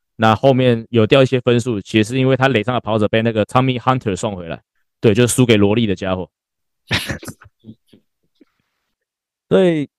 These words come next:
嗯，可以继续观察一下啦。另外一个大都会投手轮值的消息嘛，刚才有讲到说，其实 Scherzer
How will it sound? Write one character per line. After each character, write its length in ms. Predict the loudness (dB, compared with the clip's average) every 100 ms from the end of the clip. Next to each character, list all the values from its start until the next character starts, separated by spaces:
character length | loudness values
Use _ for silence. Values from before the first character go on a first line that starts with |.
| _
嗯， 220 | -4 -4 -2
可 80 | -2
以 20 |
继 140 | -2 -6
续 100 | -2
观 180 | 0
察 200 | 0 -2
一 80 | -2
下 260 | 0 -2 -2
啦。 200 | -10 _ _ _ _
另 240 | -4 0 2
外 160 | 2
一 20 | 0
个 300 | -4 -4 -4 _ _
大 160 | 0 2
都 120 | 2
会 160 | 2 2
投 200 | 2 2
手 120 | 4
轮 160 | 2 -2
值 80 |
的 160 | -4 -2
消 220 | 2 0
息 180 | 0 -4
嘛， 240 | -10 -10 -4
刚 140 | 0 2
才 80 |
有 160 | 2 0
讲 180 | -4 -2
到 140 | 0
说， 160 | 0 -2
其 160 | -2 -6
实 380 | -4 -2 -2 -6
Scherzer 640 | -2 0 2 2 0 0